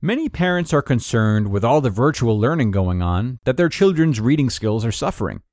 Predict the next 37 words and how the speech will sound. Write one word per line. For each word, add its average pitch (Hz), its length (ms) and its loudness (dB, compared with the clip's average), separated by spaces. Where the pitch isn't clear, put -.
We 240 300 0
as 196 120 0
parents 196 520 -2
can 202 360 -2
step 190 360 0
in 127 360 0
and 185 300 -2
up - 180 -2
our 175 280 4
game 135 400 0
when 135 160 0
we 147 140 -2
read 113 260 -2
with 117 160 -4
our 107 180 0
children. 135 480 -2
We 202 140 -2
can 220 180 -2
make 220 200 0
reading 180 420 -2
more 160 200 0
interactive 165 680 -2
and 101 160 0
lighthearted. 135 680 -2
As 120 180 -2
much 202 240 -2
as 190 120 0
possible, 180 720 -4
we 185 180 -2
want 170 300 -2
to 170 160 0
avoid 139 480 2
reading 127 400 0
drills 107 400 -2
and 104 120 0
dry 107 280 -2
lessons. 107 580 -6